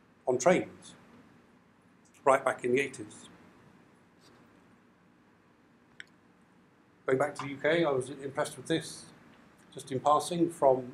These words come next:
E R A Technology. Again, there's lots and lots of people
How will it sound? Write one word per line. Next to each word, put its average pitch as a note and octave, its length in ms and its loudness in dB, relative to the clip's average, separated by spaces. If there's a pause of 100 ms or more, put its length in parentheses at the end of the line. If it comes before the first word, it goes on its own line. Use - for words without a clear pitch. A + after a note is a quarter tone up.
E D3+ 100 2
R C3 200 6
A C3 100 2
Technology. D3 600 -4 (1080)
Again, F3 420 4 (840)
there's C3 160 0
lots E3+ 240 6
and C3 80 -6
lots C#3+ 180 -2
of - 80 -12
people C3+ 220 -2